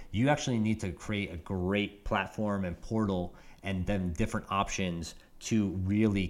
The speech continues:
keep the sus-, subscribers engaged and happy.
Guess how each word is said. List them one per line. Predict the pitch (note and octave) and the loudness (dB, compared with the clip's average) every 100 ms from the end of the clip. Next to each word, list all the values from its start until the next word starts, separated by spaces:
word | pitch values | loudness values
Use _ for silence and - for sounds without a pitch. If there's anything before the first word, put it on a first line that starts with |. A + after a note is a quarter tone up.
| - | -4
keep | - A#2 - | -2 -2 0
the | G#2+ | -2
sus-, | - - - | -2 -4 -4
subscribers | - F2 - G2+ F#2+ F#2+ F2+ | -6 -6 -2 0 2 2 -4
engaged | F#2+ E2+ F#2 F2+ F#2+ - | -4 -4 0 2 0 -4
and | E2 | -8
happy. | D#2+ E2+ - D2+ | -4 -2 -2 -8